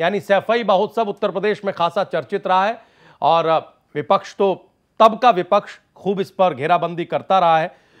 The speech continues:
हमें ध्यान है मुजफ्फरनगर के दंगों के बाद जब वो, अ, दंगा पीड़ितों को शिविरों में शिफ्ट किया गया था, कड़ाके की सर्दी पड़ रही थी, संभवतः कुछ इसी तरह के दिन रहे होंगे और, अ, सैफई महोत्सव चल रहा था,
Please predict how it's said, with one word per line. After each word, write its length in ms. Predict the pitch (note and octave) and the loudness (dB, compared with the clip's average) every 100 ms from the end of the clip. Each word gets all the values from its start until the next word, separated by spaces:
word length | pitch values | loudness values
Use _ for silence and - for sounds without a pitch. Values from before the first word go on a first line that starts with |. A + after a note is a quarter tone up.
| - | -4
हमें 180 | D#3 F#3+ | -2 2
ध्यान 260 | E3 G3 | 2 2
है 60 | A3+ | 0
मुजफ्फरनगर 600 | G3+ F3+ - G#3+ G#3 G#3 | -2 -2 -2 -4 -2 -2
के 120 | G3 | -2
दंगों 320 | E3 E3 G3 | -4 -4 -4
के 120 | G3+ F#3 | -4 0
बाद 280 | F3 G3 | 0 0
जब 140 | D#3+ F3+ | -2 -2
वो, 340 | F3+ E3+ - _ _ _ _ _ | -2 -4 -6 _ _ _ _ _
अ, 220 | - E3 D3+ | 0 2 0
दंगा 360 | C#3 E3+ F#3+ | -4 -2 -2
पीड़ितों 400 | F#3+ F3 F3+ G3 | 0 -4 -2 -4
को 360 | F#3+ F#3+ F#3 - | -2 -2 -2 -8
शिविरों 360 | - F#3 F3 F#3+ | -10 -6 -2 -2
में 120 | G3 | -2
शिफ्ट 280 | - F#3 - | -6 -8 -8
किया 240 | - F3+ | -4 -2
गया 220 | E3 F3+ F3 | 0 -2 -2
था, 380 | E3 F3 D#3+ - _ _ - | 0 0 -2 -8 _ _ -2
कड़ाके 340 | E3 E3+ F#3 | 2 2 0
की 140 | - E3+ | -6 -4
सर्दी 300 | E3+ C3+ F#3 | -4 -4 -4
पड़ 220 | F3+ D#3+ | -2 -2
रही 140 | F3 F3 | -4 -4
थी, 80 | F#3 | -6
संभवतः 420 | E3+ D#3 D#3+ F#3 | -6 -8 -6 -8
कुछ 200 | F3+ E3+ | -8 -10
इसी 200 | D3+ F#3+ | -8 -6
तरह 220 | F#3+ F3+ | -2 -2
के 120 | F3+ | -4
दिन 200 | D#3+ F3 | -4 -4
रहे 160 | E3+ E3+ | -4 -4
होंगे 360 | D#3 E3 E3+ F3 _ _ _ - | -4 -6 -8 -12 _ _ _ -4
और, 280 | C#3+ D#3 D3+ | 0 0 0
अ, 200 | E3 D#3 - _ | 0 0 -4 _
सैफई 380 | _ F3+ - F#3+ | _ -4 0 0
महोत्सव 420 | F3 D#3 - E3 - | 0 -2 -4 -8 -4
चल 200 | F3 F3 | -4 0
रहा 200 | E3+ E3 | 0 0
था, 380 | E3 E3 - | -2 -2 -6